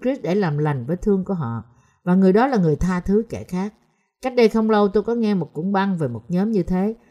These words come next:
Nó có vẻ như tốt lành và hay, nhưng thực ra rất nguy hiểm. Cơ đốc nhân chúng ta trên toàn thế giới phải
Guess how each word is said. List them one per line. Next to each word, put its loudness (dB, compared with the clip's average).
Nó -2
có 0
vẻ 2
như 8
tốt 2
lành 2
và -4
hay, 0
nhưng 4
thực 0
ra -2
rất 0
nguy 0
hiểm. -4
Cơ 8
đốc 6
nhân 4
chúng -2
ta 2
trên 0
toàn 0
thế 2
giới 4
phải -2